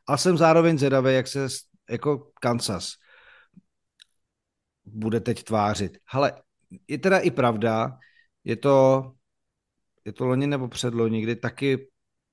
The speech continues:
jsme si už možná říkali, že nějaká jejich, eh, jako vítězná aura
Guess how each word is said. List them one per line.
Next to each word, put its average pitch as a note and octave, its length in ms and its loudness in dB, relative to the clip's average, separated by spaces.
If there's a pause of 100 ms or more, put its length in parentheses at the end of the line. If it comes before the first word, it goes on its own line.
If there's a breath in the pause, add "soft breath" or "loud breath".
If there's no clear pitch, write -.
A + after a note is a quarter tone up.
(420)
jsme C3+ 340 -4
si C#3 160 -4
už - 180 -8
možná C3 340 -2
říkali, B2+ 380 -2
že A#2+ 220 0 (440 soft breath)
nějaká A#2+ 400 0
jejich, B2+ 480 0
eh, A2+ 540 0 (200)
jako G#2+ 200 -10
vítězná B2 480 -2
aura A#2+ 440 2